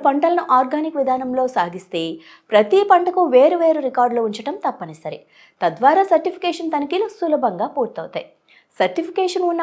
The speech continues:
పంటలను ఎగుమతులు, farm to market, ఆన్‌లైన్ మార్కెట్లో కూడా ఎక్కువ ధరకు అమ్మవచ్చు. ఇది రైతుల ఆర్థిక స్థిరత్వానికి, భవిష్యత్తులో ఆరోగ్యకరమైన వ్యవసాయం కొనసాగించడానికి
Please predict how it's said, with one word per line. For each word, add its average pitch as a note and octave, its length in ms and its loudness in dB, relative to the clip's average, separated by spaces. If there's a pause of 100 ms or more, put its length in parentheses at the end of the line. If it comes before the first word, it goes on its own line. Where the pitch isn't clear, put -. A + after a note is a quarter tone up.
పంటలను D4 380 0 (140)
ఎగుమతులు, B3+ 480 0 (220)
farm B3+ 480 4
to C4 60 -2 (160)
market, G#3 420 0 (400)
ఆన్‌లైన్ D#4 420 2
మార్కెట్లో A3 480 -6 (100)
కూడా G#3 160 -2 (180)
ఎక్కువ D4 200 -4 (100)
ధరకు G3 260 -6 (100)
అమ్మవచ్చు. E3+ 480 -10
ఇది F#4 140 4 (120)
రైతుల C4+ 320 2 (240)
ఆర్థిక C#4+ 400 0
స్థిరత్వానికి, G3 720 -6 (440)
భవిష్యత్తులో C#4+ 600 -2 (280)
ఆరోగ్యకరమైన E4 680 -2 (100)
వ్యవసాయం G#3+ 520 -2
కొనసాగించడానికి F#3+ 920 -8